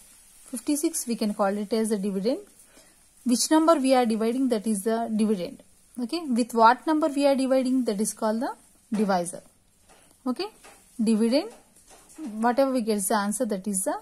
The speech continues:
quotient. Okay, seven eights fifty-six. Seven eights are fifty-six. Okay, now seven nines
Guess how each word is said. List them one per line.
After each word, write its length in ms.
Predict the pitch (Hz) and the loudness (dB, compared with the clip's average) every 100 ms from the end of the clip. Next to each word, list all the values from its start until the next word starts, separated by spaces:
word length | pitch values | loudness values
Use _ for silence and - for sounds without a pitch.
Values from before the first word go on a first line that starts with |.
| - | -8
quotient. 400 | - 190 - - - - _ _ _ _ _ _ _ _ _ _ _ - 285 | -4 -4 -4 -14 -18 -20 _ _ _ _ _ _ _ _ _ _ _ -8 -6
Okay, 160 | 226 415 _ _ - _ - | -6 -8 _ _ -20 _ -4
seven 360 | - 254 254 | 0 2 2
eights 320 | 294 349 - | 0 -2 -6
fifty-six. 800 | - 220 - 220 - 165 - - - _ _ _ _ _ | -6 -8 -6 -6 -6 -10 -12 -12 -16 _ _ _ _ _
Seven 340 | - - 220 220 | -6 -4 0 0
eights 260 | 220 190 | 0 -2
are 160 | 277 415 - _ _ - _ _ _ _ _ _ _ _ _ _ _ _ - _ _ _ _ _ | -4 -6 -10 _ _ -20 _ _ _ _ _ _ _ _ _ _ _ _ -20 _ _ _ _ _
fifty-six. 800 | 240 - 226 - 330 - - - _ _ _ _ _ _ _ _ _ _ | -10 -4 -4 -2 -4 -4 -8 -8 _ _ _ _ _ _ _ _ _ _
Okay, 180 | 262 359 466 _ _ _ _ _ _ _ _ _ | -6 -6 -10 _ _ _ _ _ _ _ _ _
now 300 | 254 233 220 | 0 2 2
seven 400 | 220 262 240 269 | 2 0 2 4
nines 480 | 294 359 403 - | 4 2 -2 -6